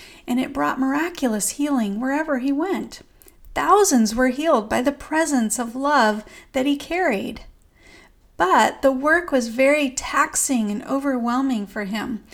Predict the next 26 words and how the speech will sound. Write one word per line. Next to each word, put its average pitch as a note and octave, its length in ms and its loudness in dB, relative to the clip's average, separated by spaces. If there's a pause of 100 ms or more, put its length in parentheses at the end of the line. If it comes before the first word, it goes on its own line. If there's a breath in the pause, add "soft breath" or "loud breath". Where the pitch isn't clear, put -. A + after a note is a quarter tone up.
(320 loud breath)
so - 160 0
he C#4+ 160 2
began D4 400 2
to F4 120 -6
look C#4 240 0
for A#3 200 -4
a A3 80 0
more C4+ 340 4
sustainable C#4+ 800 0
way G#3+ 340 -2 (520 loud breath)
to D4 100 -4
address D4 500 0
the - 140 -6
vastness B3+ 800 -2
of - 140 -6
human B3+ 340 2
suffering. B3 640 -4 (800 loud breath)
This F4+ 280 0
led E4+ 220 -2
Doctor C4+ 380 -4
Hawkins A3 640 -4 (240 loud breath)
to - 140 -6
the A3+ 100 0
study D4 420 0
of A#3+ 140 -2
consciousness C4+ 960 -2